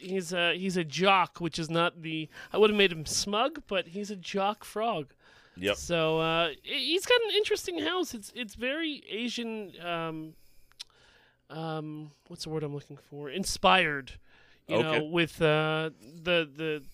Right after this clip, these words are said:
Speaker 1: structural of his house, but also the inside. He's got a nice, uh, feng shui going on.
Speaker 2: Yeah, well, I, I mean, I hope you enjoy him. Um,
Speaker 1: <laughs>
Speaker 2: yeah.
Speaker 1: I'm not, I'm s-, yeah, um, him leaving your island makes me feel like, uh, he shall be leaving my island soon as well.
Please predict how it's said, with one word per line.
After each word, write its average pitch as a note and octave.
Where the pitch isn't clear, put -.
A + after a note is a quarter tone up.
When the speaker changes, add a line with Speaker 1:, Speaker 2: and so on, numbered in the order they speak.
Speaker 1:
structural G#3
of E3+
his F#3+
house, F#3
but F#3+
also F3
the E3
inside. D#3+
He's D#3
got D#3+
a D3+
nice, D3+
uh, C#3+
feng E3+
shui D#3
going C#3+
on. B2
Speaker 2:
Yeah, C3+
well, D3
I, C3+
I B2+
mean, C3+
I B2+
hope C3+
you D3+
enjoy A2
him. D#3+
Um, G2
Speaker 1:
<laughs> -
Speaker 2:
yeah. A3
Speaker 1:
I'm E4+
not, D4
I'm B3
s-, A3
yeah, D#4+
um, A3
him C4
leaving C#4
your D4
island A#3
makes A3
me G3
feel G3
like, F#3+
uh, F#3+
he F#3
shall G3
be G3+
leaving G3+
my G3+
island G#3
soon B3+
as B3
well. E4